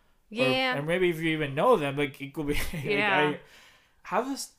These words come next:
Speaker 2: And every, everyone's different. Some, some will model nude, some will model implied, and that would be
Speaker 1: Okay.
Speaker 2: where it looks like you're nude, but you're not really, or
Speaker 1: Gotcha.
Speaker 2: you're kinda covering yourself. Again, I'm very cautious about who I work with, so
Speaker 1: Yeah.
Speaker 2: I would only do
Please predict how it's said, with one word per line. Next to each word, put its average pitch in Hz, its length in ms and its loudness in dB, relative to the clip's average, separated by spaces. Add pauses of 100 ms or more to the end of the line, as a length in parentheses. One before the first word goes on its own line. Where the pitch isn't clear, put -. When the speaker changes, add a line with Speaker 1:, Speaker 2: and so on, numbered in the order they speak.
(380)
Speaker 2:
And 254 160 2
every, 294 440 2
everyone's 262 480 0
different. 240 340 -2
Some, 220 480 -4
some 214 420 -4
will 185 200 -4
model 220 420 -2
nude, 240 380 -4
some 190 240 -2
will 185 120 -6
model 185 440 -4
implied, 185 760 -6
and 185 140 -6
that 185 100 -4
would 180 140 -10
be 196 80 -4
Speaker 1:
Okay. 185 120 -4
Speaker 2:
where 190 120 2
it 175 160 -4
looks 208 280 -4
like 214 200 -2
you're 202 100 -2
nude, 202 380 -2
but 185 100 -6
you're 165 140 -6
not - 200 -10
really, 226 340 -4
or - 40 -4
Speaker 1:
Gotcha. 190 100 -2 (100)
Speaker 2:
you're - 100 -10
kinda 185 180 -4
covering 202 400 -6
yourself. 202 560 -2 (380)
Again, 185 260 -2
I'm 190 140 0
very 185 240 -4
cautious - 500 -8
about 170 220 -8
who 180 180 -6
I 180 120 -2
work 175 340 -6
with, 254 280 -4
so 185 280 -2
Speaker 1:
Yeah. - 60 -4 (120)
Speaker 2:
I 190 260 -2
would 190 220 -6
only 185 440 -4 (120)
do 175 460 -8